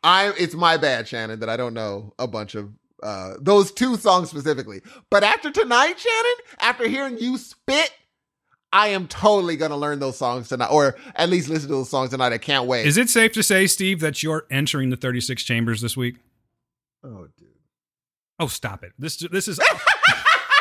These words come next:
Speaker 2: I don't even feel bad about it. <laughs>
Speaker 1: I am entering the thirty-six chambers.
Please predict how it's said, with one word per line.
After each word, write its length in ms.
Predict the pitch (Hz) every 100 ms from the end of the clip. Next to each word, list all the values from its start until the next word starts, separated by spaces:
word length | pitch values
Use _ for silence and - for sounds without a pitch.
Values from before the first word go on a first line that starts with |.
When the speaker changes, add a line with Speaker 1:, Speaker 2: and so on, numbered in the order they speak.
| - 523 539 - - _ _ - - 214
Speaker 2:
I 100 | 208
don't 100 | 196
even 120 | 165
feel 180 | - 160
bad 200 | 131 120
about 220 | 110 98
it. 120 | - -
<laughs> 1600 | 226 - 233 - - - - - - - _ - - 415 370 -
Speaker 1:
I 160 | 165
am 140 | 202 196
entering 380 | 180 185 175 151
the 80 | 139
thirty-six 500 | 139 131 123 131 107
chambers. 480 | - 90 90 98